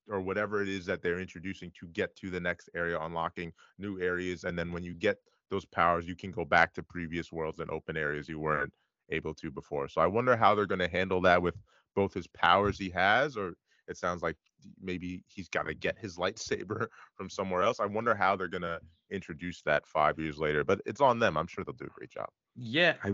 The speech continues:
Speaker 2: actually do <laughs> wonder, for, I don't know why, but, like, that old Star Wars game, the thirteen thirteen game, where they had, like, the shooting mechanics,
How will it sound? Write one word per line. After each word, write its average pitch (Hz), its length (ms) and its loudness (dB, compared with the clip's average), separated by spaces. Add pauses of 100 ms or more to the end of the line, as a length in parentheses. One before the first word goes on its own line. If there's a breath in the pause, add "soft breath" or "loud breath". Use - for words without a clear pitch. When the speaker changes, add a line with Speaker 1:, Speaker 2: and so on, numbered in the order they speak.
(120)
Speaker 2:
actually 160 380 -2
do 101 360 -2
<laughs> 92 60 -12
wonder, 87 540 -4 (580 soft breath)
for, - 160 -2
I 92 40 0
don't 101 100 0
know 85 100 -2
why, 73 500 -2
but, - 160 -6
like, 76 240 -8 (480)
that 104 160 2
old 127 300 2
Star 82 260 0
Wars 104 240 0
game, 107 200 -2
the 85 80 -2
thirteen 90 460 -2
thirteen 85 400 -6
game, 107 340 0 (460 loud breath)
where 87 140 0
they 87 120 0
had, 90 260 0
like, 87 140 -4
the 80 60 -8
shooting 87 360 -6
mechanics, 92 680 -2